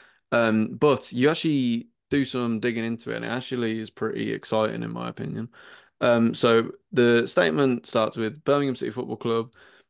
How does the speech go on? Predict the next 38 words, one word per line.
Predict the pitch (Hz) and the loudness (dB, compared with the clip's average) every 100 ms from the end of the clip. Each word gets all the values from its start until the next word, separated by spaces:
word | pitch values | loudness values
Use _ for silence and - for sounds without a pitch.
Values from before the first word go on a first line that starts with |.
| _ | _
is | - - | -12 0
pleased | 139 135 | 2 4
to | 131 | 4
announce | 110 110 113 113 | 2 2 0 -4
it | 120 | -6
has | 110 | -4
entered | 117 117 110 | -4 -4 -6
into | 107 | -4
a | 113 | -2
multi-year | 123 139 - 113 | -2 -2 -4 -6
partnership | 110 113 117 120 135 | -4 -4 -6 -6 -6
with | 120 110 | -6 -2
leading | 117 120 120 120 | 0 0 0 -2
global | 113 113 110 | -2 -2 -4
sports | 110 - 117 113 | -8 -6 -2 -2
and | 123 113 | -4 -8
entertainment | 113 - - 120 117 113 | -10 -12 -2 0 2 0
venue | - 110 107 110 110 - | -2 -2 0 -2 -4 -4
Oak | 117 117 113 - | -2 0 -2 -12
View | - 113 | -8 -8
Group | - 110 107 - | -4 -2 -2 -2
Europe | 110 110 117 | -2 0 0
Limited. | 123 127 113 110 - _ _ _ _ _ | -2 -2 -4 -6 -8 _ _ _ _ _
So | - 117 110 - | 0 4 4 4
under | 139 151 | 2 4
the | 139 | 4
terms | 117 143 135 | 4 2 2
of | 120 | 2
the | 113 | -2
agreement, | 104 120 110 107 120 - - | 0 -2 -2 -4 -6 -6 -2
O | 127 | -2
V | 113 117 | 0 -2
G | 107 117 110 113 - | -4 -2 -2 -2 -6
will | 120 113 | -6 -2
work | 123 123 - | 2 0 0
with | 139 139 | -6 -6
the | |
club | - - 113 107 | -8 -4 -4 -6